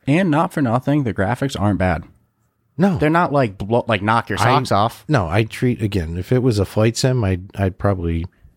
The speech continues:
Speaker 2: have to hurt 'em on the, the aesthetics a little, but for what they do is what they do. It's like, if you look at Ultra Wings, the first one they did,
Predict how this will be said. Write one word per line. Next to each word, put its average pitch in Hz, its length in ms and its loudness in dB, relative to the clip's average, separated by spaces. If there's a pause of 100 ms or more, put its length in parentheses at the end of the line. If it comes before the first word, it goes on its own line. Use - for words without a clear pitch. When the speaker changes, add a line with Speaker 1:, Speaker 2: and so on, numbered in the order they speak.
(120)
Speaker 2:
have 87 220 -2
to 85 80 0
hurt 87 200 2
'em 87 140 2
on 85 160 2
the, 80 420 -2
the 82 120 -4
aesthetics 90 520 -2
a 101 60 0
little, 107 240 0
but 87 280 0 (540)
for 101 160 2
what 95 380 -2
they 117 200 4
do 113 300 2
is 95 160 0
what 95 220 2
they 98 160 4
do. 95 320 2
It's 80 260 -8
like, 87 320 0
if 90 140 -6
you 95 100 0
look 98 140 0
at 95 80 2
Ultra 98 340 0
Wings, 90 400 -2
the 90 120 -6
first - 300 -2
one 101 160 2
they 98 120 2
did, 101 320 0